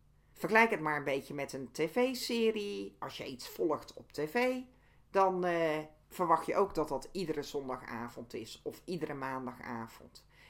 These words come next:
En niet dat dat de ene week, eh, op maandag uitgezonden wordt en dan weer op woensdag en de week daarna weer op zaterdag.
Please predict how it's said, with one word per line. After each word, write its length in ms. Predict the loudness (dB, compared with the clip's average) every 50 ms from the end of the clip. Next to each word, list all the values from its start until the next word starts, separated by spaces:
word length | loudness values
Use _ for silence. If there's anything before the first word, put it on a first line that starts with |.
| -10 -4
En 100 | -2 0
niet 180 | 2 2 4
dat 200 | 4 4 4 6
dat 160 | 4 2 2 2
de 80 | 2
ene 260 | 2 2 2 2 2
week, 360 | 2 4 4 4 4 0 0 2
eh, 320 | 4 6 6 6 6 4 2 0
op 140 | -2 0
maandag 440 | 4 4 6 6 6 6 4 2 4
uitgezonden 720 | 2 2 2 2 2 -2 -8 -6 -2 -2 -2 0 0 -2 0
wordt 280 | 2 2 2 2 0
en 100 | -2 0
dan 180 | 0 0 2 2
weer 160 | 2 2 0
op 140 | 0 -2 -4
woensdag 640 | -4 -2 -2 -2 -2 0 4 4 4 4 2 -2
en 180 | -6 -6 -4 -2
de 60 | 0
week 260 | 2 2 0 0 -2
daarna 340 | -6 -4 -4 -2 0 0 0
weer 220 | 0 -2 -4 -6
op 140 | -6 -10 -8
zaterdag. 760 | -6 -2 0 2 2 0 -2 -4 -10 -12 -14 -14 -14 -18 -20